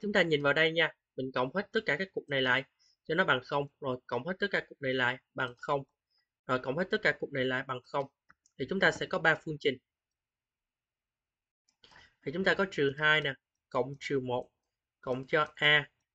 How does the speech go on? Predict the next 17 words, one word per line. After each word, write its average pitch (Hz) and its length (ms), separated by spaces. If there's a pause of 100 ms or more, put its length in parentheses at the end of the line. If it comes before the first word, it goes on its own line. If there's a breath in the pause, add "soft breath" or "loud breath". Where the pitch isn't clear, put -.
(500)
trừ 135 220
cho 147 160
ba 143 280 (580)
bằng 131 220
không. 143 280 (1500 loud breath)
Như 175 120
vậy, 147 300
năm, 180 260 (1040)
ê 170 100
lộn, 135 220 (760 loud breath)
ba 170 340 (100)
trừ 135 380
cho 156 200
C, - 260 (1400)
cộng 139 300
cho 160 180
năm 160 300